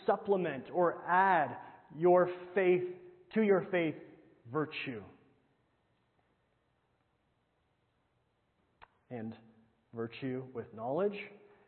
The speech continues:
and knowledge with self-control, and self-control with steadfastness,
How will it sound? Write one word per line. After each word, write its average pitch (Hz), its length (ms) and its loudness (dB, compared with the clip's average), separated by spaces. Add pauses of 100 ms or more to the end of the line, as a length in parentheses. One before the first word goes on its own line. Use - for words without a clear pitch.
and 120 200 -6
knowledge 127 340 -2
with 123 180 -6
self-control, 151 840 0
and 120 180 -10
self-control 127 640 -6
with 110 100 -8 (100)
steadfastness, 127 680 -8